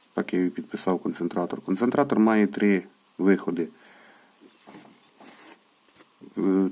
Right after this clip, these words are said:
Type-C, е, F-типу для зарядки, тому що він буде заряджати планшет одночасно.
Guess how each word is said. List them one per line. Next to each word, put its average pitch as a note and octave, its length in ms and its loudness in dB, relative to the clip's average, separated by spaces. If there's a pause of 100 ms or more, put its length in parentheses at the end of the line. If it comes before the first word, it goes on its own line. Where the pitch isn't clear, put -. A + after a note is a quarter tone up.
Type-C, G#2 680 4 (1600)
е, E2 40 -4
F-типу F2+ 840 0 (200)
для F#2+ 580 2
зарядки, A#2+ 640 2 (540)
тому G2+ 220 6
що F#2 440 0 (340)
він F#2+ 400 6 (280)
буде F2+ 460 0 (240)
заряджати F#2 800 0 (220)
планшет F#2 560 2
одночасно. E2+ 680 -6